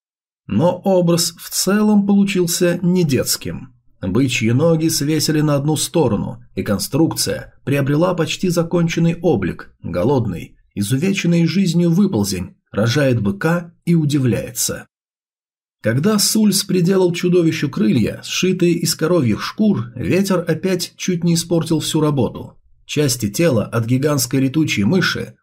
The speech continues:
ловили воздух не хуже парусов. Проблему оружейник решил легко. Раз у дракона уже имелись некоторые корабельные части, то почему бы не добавить такую необходимую каждому кораблю вещь, как балласт?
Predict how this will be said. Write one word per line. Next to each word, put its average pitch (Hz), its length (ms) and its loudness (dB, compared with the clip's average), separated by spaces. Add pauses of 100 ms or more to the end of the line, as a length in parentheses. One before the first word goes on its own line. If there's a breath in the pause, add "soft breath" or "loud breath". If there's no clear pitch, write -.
ловили 170 420 2
воздух 190 560 2
не 190 140 2
хуже 175 320 0
парусов. 165 580 -2 (400)
Проблему 170 560 2
оружейник 190 640 2
решил 165 360 2
легко. 143 520 -4 (800)
Раз 170 320 0
у - 20 2
дракона 160 520 2
уже 156 220 2
имелись 170 600 0
некоторые 131 420 0
корабельные 131 580 0
части, - 640 -4 (200)
то 247 160 0
почему 208 400 2
бы 208 400 0
не 214 120 4
добавить 185 500 0
такую 170 360 0
необходимую 160 720 2
каждому 143 420 0
кораблю 139 340 0
вещь, 196 580 0
как 170 260 0
балласт? - 560 -2